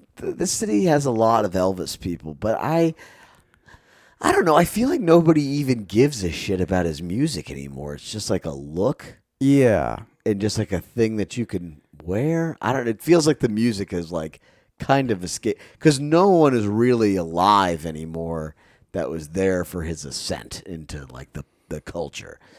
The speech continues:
Speaker 1: So most people are now just basing it entirely on, like, their parents' relationship with Elvis.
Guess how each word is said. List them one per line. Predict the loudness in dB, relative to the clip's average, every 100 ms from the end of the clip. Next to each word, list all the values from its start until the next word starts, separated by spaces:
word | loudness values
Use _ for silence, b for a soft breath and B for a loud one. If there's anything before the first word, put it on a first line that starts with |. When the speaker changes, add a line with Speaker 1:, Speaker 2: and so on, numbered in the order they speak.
| b b
Speaker 1:
So | -2 0
most | 6 8 8
people | 4 2 0
are | 0
now | 0 0 0
just | -4 -2
basing | 0 0 -2
it | -10
entirely | -14 0 2 2 0 -2 -4 -8 b b b _ 2
on, | 6 6 2 -4 -12 _ -6
like, | -6 -8 _
their | -6
parents' | -2 -2 2 4 4 2 -4
relationship | -6 -6 -8 -12 -14 -14 -12
with | -14
Elvis. | -14 -16 -18 -18 -18